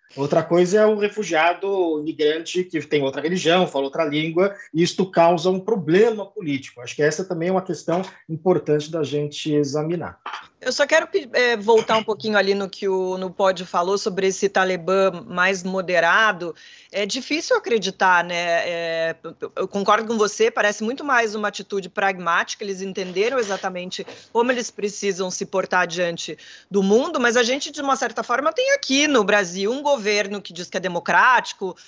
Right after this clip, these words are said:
Speaker 2: que respeita as instituições, mas a gente sabe que aqui dentro a coisa não é bem assim.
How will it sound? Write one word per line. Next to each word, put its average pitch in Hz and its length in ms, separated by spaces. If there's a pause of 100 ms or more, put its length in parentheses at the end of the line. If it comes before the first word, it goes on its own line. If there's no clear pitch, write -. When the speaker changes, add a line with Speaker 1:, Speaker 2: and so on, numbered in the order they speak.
(120)
Speaker 2:
que 214 140
respeita 208 400
as 190 120
instituições, 202 1000
mas 202 300
a 202 60
gente 185 300
sabe 240 300
que 220 320 (240)
aqui 233 420
dentro 254 600
a 254 120
coisa 247 460
não 247 240
é 262 160
bem 254 180
assim. 220 400